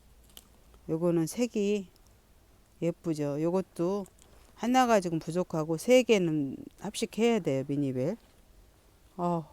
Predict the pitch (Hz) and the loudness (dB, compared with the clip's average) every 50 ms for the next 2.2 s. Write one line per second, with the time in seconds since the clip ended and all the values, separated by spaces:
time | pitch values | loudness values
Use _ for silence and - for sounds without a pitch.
0 | - - - 165 160 - - 180 175 180 175 156 156 156 170 165 165 - - 233 | -20 -10 -6 -6 -6 -4 -4 -2 0 2 2 2 0 0 0 0 -2 -2 -2 -2
1 | 254 254 269 254 - - 185 170 160 147 151 160 151 151 - - 202 214 220 - | -2 0 0 -2 -4 -4 -4 0 0 2 2 0 -2 -4 -4 -4 -2 -2 -2 -2
2 | 175 151 - - | -6 -8 -8 -10